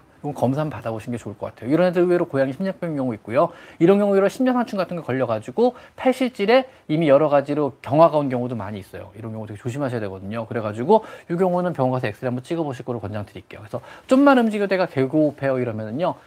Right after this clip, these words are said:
가슴 엑스레이 한번 찍어보시고, 어, 거기서 문제가 발견된다 그러면 심장 초음파 같은 거 한번 들어보시는 건 나쁘지 않을 것 같아요. 그래서 고양이 개고흡한다 그러면 한번 확인을 해보세요. 일단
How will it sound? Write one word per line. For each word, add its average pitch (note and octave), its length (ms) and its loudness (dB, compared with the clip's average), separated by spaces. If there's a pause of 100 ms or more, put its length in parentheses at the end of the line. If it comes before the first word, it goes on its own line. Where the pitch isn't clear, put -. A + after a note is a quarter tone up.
(180)
가슴 C#3+ 320 -4
엑스레이 B2+ 340 -2
한번 B2 220 -6
찍어보시고, E3 800 -2 (160)
어, G3 160 0 (200)
거기서 D3 280 2
문제가 C3+ 300 -2
발견된다 A#2+ 360 0
그러면 A#2+ 220 -4
심장 F#3+ 240 -4
초음파 D#3+ 240 -8
같은 B2 160 -12
거 C3 80 -8
한번 A#2+ 100 -6
들어보시는 G#2 480 -8
건 A2 80 -6
나쁘지 G#2 320 -10
않을 G2 180 -8
것 G2+ 120 -10
같아요. - 320 -16 (400)
그래서 A#2 100 -8
고양이 B2 300 4
개고흡한다 G#2+ 640 -4
그러면 A2 320 -4 (220)
한번 D3+ 220 -6
확인을 F3+ 320 -2
해보세요. C3 520 -2 (280)
일단 G#3+ 260 2